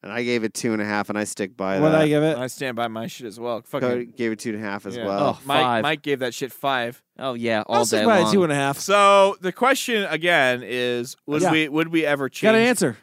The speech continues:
Speaker 1: I
Speaker 3: Would
Speaker 1: stand
Speaker 3: we
Speaker 1: by
Speaker 3: ever,
Speaker 1: it.
Speaker 3: ever change our ratings on anything?
Speaker 2: I do have an answer for that, yes.
Speaker 4: Yeah, okay, go
Speaker 3: Go
Speaker 4: for
Speaker 3: for
Speaker 4: it.
Speaker 3: it, Cody.
Speaker 2: Texas Chainsaw Massacre Two, it's too harsh on it.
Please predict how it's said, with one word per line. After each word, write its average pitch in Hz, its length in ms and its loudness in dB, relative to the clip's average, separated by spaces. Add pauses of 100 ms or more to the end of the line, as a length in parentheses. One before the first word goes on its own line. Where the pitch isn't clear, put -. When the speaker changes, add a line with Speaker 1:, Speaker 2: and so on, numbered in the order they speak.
(100)
Speaker 1:
I 120 100 -6
Speaker 3:
Would - 20 0
Speaker 1:
stand 202 240 4
Speaker 3:
we 226 80 6
Speaker 1:
by 220 80 8
Speaker 3:
ever, 214 120 6 (100)
Speaker 1:
it. - 60 -10 (220)
Speaker 3:
ever 185 260 2
change 180 360 0
our 156 100 2
ratings 139 340 0
on 113 120 -8
anything? 104 260 -12
Speaker 2:
I 147 80 -4
do 151 120 0
have 160 160 0
an 165 40 -2
answer 165 260 -6
for 117 100 -10
that, 101 180 -6
yes. 120 160 -10
Speaker 4:
Yeah, 151 260 0
okay, 127 240 -2
go 135 160 -2
Speaker 3:
Go 180 120 -4
Speaker 4:
for 104 100 0
Speaker 3:
for 101 80 0
Speaker 4:
it. - 20 -6
Speaker 3:
it, 123 60 -10
Cody. 123 240 -6
Speaker 2:
Texas 143 280 -6
Chainsaw 160 300 -4
Massacre 151 320 -4
Two, 180 220 0
it's 151 100 -4
too 165 140 0
harsh 156 260 0
on 139 140 0
it. 131 100 -8